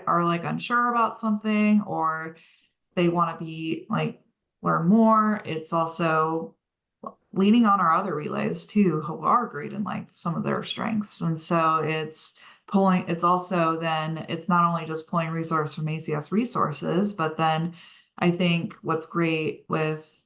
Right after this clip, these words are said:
working for the American Cancer Society is we just have such a network that, of colleagues that we can lean on too. And so, I mean, in the background, if Amber's asking me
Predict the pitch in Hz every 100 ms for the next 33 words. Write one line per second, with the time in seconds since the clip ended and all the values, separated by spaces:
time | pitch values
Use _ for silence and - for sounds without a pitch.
0 | _ 170 170 165 170 165 165 160 156 160
1 | 151 175 180 156 151 156 151 151 151 156
2 | 165 165 160 - 160 151 151 - - -
3 | 165 160 156 160 - 127 113 98 - -
4 | - 160 147 139 143 - - 170 147 120
5 | - 156 - - - 151 - - - -
6 | 165 - 101 - _ 170 165 170 180 165
7 | 156 156 - - - _ - 175 170 165
8 | 160 175 175 - _ _ - 202 175 175
9 | 180 180 170 160 165 170 165 170 165 165
10 | 160 165 - 170 165 160 156 160 -